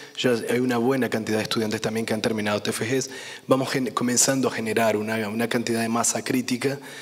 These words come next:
que va más allá, digamos, de media docena de docentes, sino que hay una, un cierto grupo de estudiantes también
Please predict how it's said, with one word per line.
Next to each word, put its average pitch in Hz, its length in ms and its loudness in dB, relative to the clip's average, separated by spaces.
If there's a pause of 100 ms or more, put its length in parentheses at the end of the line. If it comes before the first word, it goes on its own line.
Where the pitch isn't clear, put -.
(160)
que 127 120 4
va 123 140 4
más 127 240 2
allá, 127 300 4
digamos, 127 420 2
de 127 200 2
media 113 400 0
docena 110 340 2
de 113 60 0
docentes, 139 460 2
sino 117 200 2
que 110 180 0 (460)
hay 127 160 4
una, 120 440 0
un 120 200 0
cierto 135 400 4
grupo 131 240 2
de 120 60 2
estudiantes 127 500 0
también 131 500 0